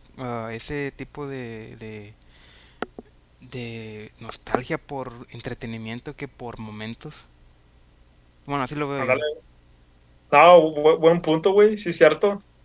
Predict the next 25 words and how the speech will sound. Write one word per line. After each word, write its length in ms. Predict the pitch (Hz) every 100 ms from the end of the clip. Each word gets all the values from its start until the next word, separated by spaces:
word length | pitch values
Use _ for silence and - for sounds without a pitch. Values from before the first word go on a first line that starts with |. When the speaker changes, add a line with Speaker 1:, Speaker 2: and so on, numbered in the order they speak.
| _ _ _
Speaker 2:
Ah, 840 | - 156 156 156 151 151 143 139 - _ _
voy 160 | 165 190
a 80 | 214
reconstruir 560 | 208 214 185 185 202
tu 100 | 214
frase, 360 | 180 170 170 156
eh, 280 | 135 143 143
la 140 | 143
voy 180 | 147 165
Speaker 1:
A 140 | 185 175
Speaker 2:
a 0 |
Speaker 1:
ver, 80 | 160
a 100 | 110
ver. 80 | 107
Speaker 2:
manipular 460 | 156 151 147 156 160
un 80 |
poco. 400 | - 151 - 135 - - _ _ _ _
De 140 | 151 151
que 640 | 160 151 147 147 143 -
recolectamos 1000 | - 156 170 160 147 160 170 190 180 - _
momentos 520 | 165 160 160 170 190 180
más 420 | 170 180 180 -
de 140 | 170
entretenimiento 880 | 160 151 147 143 143 139 151 170 185
que 440 | 175 151 135 127